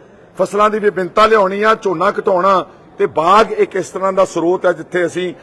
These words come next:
ਪਾਣੀ ਘਟਾ ਸਕਦੇ। ਬਾਗਾਂ ਦੀ ਵਾਰੀ ਕੱਟ ਦਿੱਤੀ ਭਗਵੰਤ ਮਾਨ ਦੀ ਸਰਕਾਰ ਨੇ। ਇਹ ਕਹਿੰਦੇ ਟੇਲ ਐਂਡਾਂ 'ਤੇ ਪਾਣੀ ਜਾਣਾ, ਬਾਗ ਕਿੱਥੇ ਨੇ? ਬਾਗ ਅਬੋਹਰ ਫਾਜ਼ਿਲਕਾ ਦੇ ਵਿੱਚ ਨੇ। ਬਾਗਾਂ ਦੀ ਵਾਰੀਆਂ ਕੱਟਣ ਜਾ, ਅ, ਅ, ਦੇ ਦਿੱਤਾ।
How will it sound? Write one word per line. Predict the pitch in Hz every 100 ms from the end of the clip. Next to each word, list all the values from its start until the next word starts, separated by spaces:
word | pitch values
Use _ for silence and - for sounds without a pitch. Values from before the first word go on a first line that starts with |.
| - -
ਪਾਣੀ | 175 175 185
ਘਟਾ | 185 180
ਸਕਦੇ। | 147 175 175 202 180 - -
ਬਾਗਾਂ | 107 160 180 147 196
ਦੀ | 185 190
ਵਾਰੀ | 160 165 170
ਕੱਟ | 180 165 156
ਦਿੱਤੀ | 156 151 165
ਭਗਵੰਤ | 160 165 147 139 135
ਮਾਨ | 147 147
ਦੀ | 151
ਸਰਕਾਰ | 151 127 147 143
ਨੇ। | 143 156 139 - -
ਇਹ | 196
ਕਹਿੰਦੇ | 208 220
ਟੇਲ | 214 185 190
ਐਂਡਾਂ | 220 240
'ਤੇ | 240
ਪਾਣੀ | 247 226
ਜਾਣਾ, | 233 233 240 220 - -
ਬਾਗ | 156 196
ਕਿੱਥੇ | 202 220 196 220
ਨੇ? | 180 - - - -
ਬਾਗ | 165 202 208
ਅਬੋਹਰ | 190 185 170 185
ਫਾਜ਼ਿਲਕਾ | 185 180 208 196 208
ਦੇ | 208
ਵਿੱਚ | 196 -
ਨੇ। | 175 147 - - - -
ਬਾਗਾਂ | 170 196 226
ਦੀ | 233
ਵਾਰੀਆਂ | 208 202 208 220
ਕੱਟਣ | 208 - 208
ਜਾ, | 202
ਅ, | 196
ਅ, | - 185 190 185 175 175 160
ਦੇ | 151 175
ਦਿੱਤਾ। | 185 175 196 202